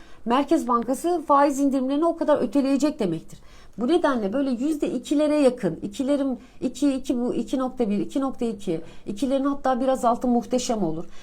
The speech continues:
Yani böyle yıllıkta ellinin altına gelecek bir enflasyon, kırk sekiz, kırk dokuzlardaki bir, e, yıllık enflasyon Merkez Bankası'nın Kasım ayındaki, e, faiz indirim beklentilerimizi güçlendirecektir arkadaşlar. Bu, e, borsaya da yarar.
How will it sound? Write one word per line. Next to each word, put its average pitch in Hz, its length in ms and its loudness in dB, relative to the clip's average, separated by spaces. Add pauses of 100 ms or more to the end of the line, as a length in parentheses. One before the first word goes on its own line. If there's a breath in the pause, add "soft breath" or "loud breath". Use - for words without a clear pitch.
(160 loud breath)
Yani 247 240 2
böyle 247 360 0 (200 loud breath)
yıllıkta 254 600 2
ellinin 240 340 2
altına 226 500 -2 (260 loud breath)
gelecek 233 420 0
bir 226 80 0
enflasyon, 202 580 -2
kırk 254 160 -4
sekiz, - 320 -6
kırk 233 180 -8
dokuzlardaki 240 640 0
bir, 208 180 -4
e, 190 320 0
yıllık 220 420 -2
enflasyon 226 680 -2 (320 loud breath)
Merkez 233 480 -2
Bankası'nın 208 500 -2
Kasım 247 340 -4
ayındaki, 226 500 -4 (340 loud breath)
e, 196 240 0
faiz 254 380 2
indirim 220 340 0
beklentilerimizi 233 800 -2
güçlendirecektir 220 880 0
arkadaşlar. 175 640 -2
Bu, 311 240 0 (500 loud breath)
e, 208 240 0
borsaya 254 480 4
da 170 60 0
yarar. 139 360 -6